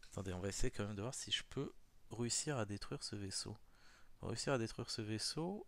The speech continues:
il faut que je place un dé ici ou là. Et j'ai un quatre. Donc si j'ai un quatre, ça va me permettre de descendre ce vaisseau de trois, donc un, deux, trois, en le positionnant, le dé ici. Et c'est ce qu'on va faire. Je prends le dé blanc,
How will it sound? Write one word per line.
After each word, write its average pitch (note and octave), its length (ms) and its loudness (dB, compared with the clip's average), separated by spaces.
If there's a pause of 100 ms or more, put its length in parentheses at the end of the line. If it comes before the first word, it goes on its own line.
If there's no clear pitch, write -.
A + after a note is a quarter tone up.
(160)
il A#2 100 -6
faut C#3 160 0
que B2 60 -2
je B2 80 0
place - 440 0
un A#2+ 160 0
dé B2+ 280 0 (160)
ici - 560 0 (160)
ou A#2 100 0
là. G#2 160 6 (1120)
Et D#3+ 120 8
j'ai A2 140 6
un G2 120 6
quatre. - 540 4 (140)
Donc G2+ 180 -6
si - 160 0
j'ai B2+ 100 2
un G#2 120 6
quatre, D#3+ 320 4
ça - 120 2
va G2+ 40 4
me G#2 60 -2
permettre A2+ 280 2
de A2+ 80 2
descendre G#2+ 400 2
ce - 200 0
vaisseau C3 420 2 (400)
de F#2+ 100 0
trois, F3+ 380 4
donc F#2+ 240 -6
un, A2+ 180 2
deux, G2 200 -2
trois, - 320 2 (560)
en G#2 60 -2
le G2+ 60 -2
positionnant, G#2+ 680 2 (200)
le G#2 160 2
dé B2+ 220 0
ici. C#3+ 360 2
Et - 60 2
c'est - 120 2
ce - 60 2
qu'on D#3+ 120 -4
va E3 120 0
faire. - 260 -4 (580)
Je A#2+ 100 -4
prends C#3 200 -2
le B2+ 80 0
dé G#2+ 140 2
blanc, A2 260 -2